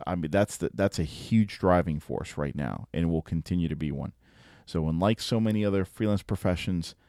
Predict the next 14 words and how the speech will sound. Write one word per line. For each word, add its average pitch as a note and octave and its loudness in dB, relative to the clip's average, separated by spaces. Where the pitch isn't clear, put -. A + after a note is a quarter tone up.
this - 0
is E2+ 0
not G2 8
the - 2
kind G2+ 4
of F2 2
work D#2 2
that F2 -2
can E2 0
be D#2+ 2
outsourced D#2 -2
easily E2+ 0
to F2+ 4
freelancers E2+ 0